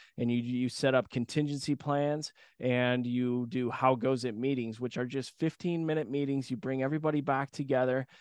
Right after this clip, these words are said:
and you say, "Hey, how's it going? You know, what's in your way?" And this is a great tool for a leader. Have these little meetings, start them on time, finish them early if you can, but no more than fifteen minutes. Bring your people back together while you're executing your goal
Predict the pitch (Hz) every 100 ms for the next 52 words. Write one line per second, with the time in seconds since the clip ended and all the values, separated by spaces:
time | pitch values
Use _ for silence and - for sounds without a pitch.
0 | - - 127 127 - 127 131 151 135 117
1 | - _ - 147 147 131 139 151 95 104
2 | 117 120 139 160 - 160 139 127 143 160
3 | 117 127 139 151 123 120 196 151 160 -
4 | 160 147 120 127 120 135 135 110 139 156
5 | 165 165 139 160 151 139 151 135 113 120
6 | - - _ - - 139 156 165 156 151
7 | 156 139 139 139 - - 143 147 - 147
8 | 139 135 139 131 120 120 123 123 - 135
9 | 123 127 - - _ 139 123 101 139 147
10 | 165 170 165 147 135 156 147 147 139 135
11 | 135 139 - - - 151 160 156 160 156
12 | 143 139 139 143 127 131 135 131 127 139
13 | 135 127 139 - 139 - 143 135 135 127
14 | 120 123 139